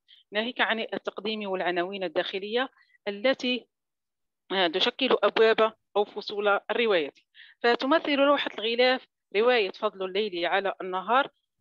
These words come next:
البوابة إلى معالم النص ومدارسته، وهو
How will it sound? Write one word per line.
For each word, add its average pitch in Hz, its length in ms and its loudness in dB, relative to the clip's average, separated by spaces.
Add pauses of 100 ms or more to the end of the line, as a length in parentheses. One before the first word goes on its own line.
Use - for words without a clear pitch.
البوابة 233 420 4
إلى 226 240 0
معالم 214 420 -4
النص 196 380 -8
ومدارسته، 262 1000 0 (380)
وهو 233 500 2